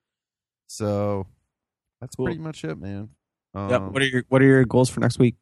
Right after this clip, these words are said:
Speaker 1: Goals for next week. So I want to have microgreens going. So microgreens going. I wanna have, um, I think tomorrow I'm gonna do the landscape fabric correctly this time. And, um,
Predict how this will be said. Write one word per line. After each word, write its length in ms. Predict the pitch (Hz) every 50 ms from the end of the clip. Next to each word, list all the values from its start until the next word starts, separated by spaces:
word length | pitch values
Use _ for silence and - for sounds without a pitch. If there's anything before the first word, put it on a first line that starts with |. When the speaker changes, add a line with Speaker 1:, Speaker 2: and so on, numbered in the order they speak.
| _ _ _ _ _ _ _ _ _ _ _ _ _ _ _ _ -
Speaker 1:
Goals 280 | 160 185 214 226 -
for 120 | - 202 190
next 320 | 175 175 175 175 - -
week. 320 | 165 165 160 135 110 - -
So 600 | - - 160 160 160 156 151 131 113 92 - - _ _ _ -
I 120 | 110 113 117
want 340 | 117 120 127 139 170 180 -
to 100 | - 190
have 220 | 170 170 165 160
microgreens 720 | 151 143 143 147 147 - 170 160 143 156 156 151 151 143 -
going. 400 | - 135 135 127 117 107 98 90 _
So 300 | - - - 110 104 101
microgreens 680 | 101 104 107 120 - - 123 113 120 123 123 123 113 -
going. 540 | - 120 123 120 120 120 120 120 123 120 117 _ _ _ _ _ _ _ _ -
I 80 | - 104
wanna 280 | 104 110 117 127 131
have, 560 | 123 123 123 123 120 120 120 120 117 117 - -
um, 500 | 110 107 107 107 107 104 104 101 101 -
I 80 | 101
think 220 | 101 - 123 - _
tomorrow 720 | - 107 107 104 104 104 110 113 117 120 120 123 123 -
I'm 100 | - -
gonna 180 | 104 104 101 101
do 180 | - 107 110 107
the 80 | 107
landscape 500 | 104 104 107 113 117 - - - 107 98
fabric 360 | - 110 104 101 98 98 95 _
correctly 460 | _ - 101 104 104 _ - 110 110
this 220 | 98 107 104 - -
time. 400 | - 104 107 104 104 104 104 101 _ _ _ _ _ _ _ _ _ _ _ _ _ _ -
And, 500 | 98 101 98 101 101 101 101 101 101 101
um, 640 | 98 101 98 98 98 98 98 98 95 101 - 95